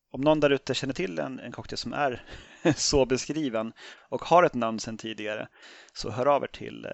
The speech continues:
cocktailpodden at gmail punkt com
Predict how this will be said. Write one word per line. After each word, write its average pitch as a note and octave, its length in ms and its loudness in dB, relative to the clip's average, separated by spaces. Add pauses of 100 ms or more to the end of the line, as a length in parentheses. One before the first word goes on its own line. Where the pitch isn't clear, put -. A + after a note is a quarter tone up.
(120)
cocktailpodden - 760 -10
at - 300 -12
gmail A2+ 580 -8
punkt G#2+ 280 -14
com A#2 400 -4